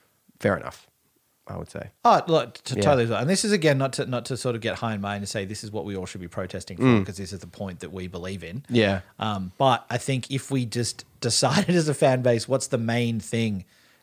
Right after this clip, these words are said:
Speaker 2: that sticks out here,
Speaker 1: Yeah.
Speaker 2: um, that's something that we can actually then address
Speaker 1: Mm-hmm.
Speaker 2: and get moving. And 'cause getting a new owner in it isn't gonna change. If we just say we want a new owner, that doesn't actually say what we want the new owner to do.
Speaker 1: No.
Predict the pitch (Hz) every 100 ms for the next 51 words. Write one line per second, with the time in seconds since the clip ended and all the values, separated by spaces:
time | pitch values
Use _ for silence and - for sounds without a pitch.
0 | - 110 - 113 - 113 110 - 92 107
1 | 156 - _ 117 101 85 _ _ 117 110
2 | 107 104 95 - 131 - - 127 117 113
3 | 113 110 110 104 117 107 104 95 98 107
4 | 95 - - 123 113 117 151 110 110 107
5 | 110 127 139 135 120 - 120 117 127 110
6 | - - 127 135 131 127 127 123 127 123
7 | 120 123 123 127 113 - 127 127 117 -
8 | - _ _ _ - 131 143 147 147 143
9 | 131 135 139 127 117 120 127 95 127 -
10 | _ 120 117 131 135 127 120 135 110 117
11 | 123 110 113 113 113 110 104 110 110 104
12 | 120 - - _ - 110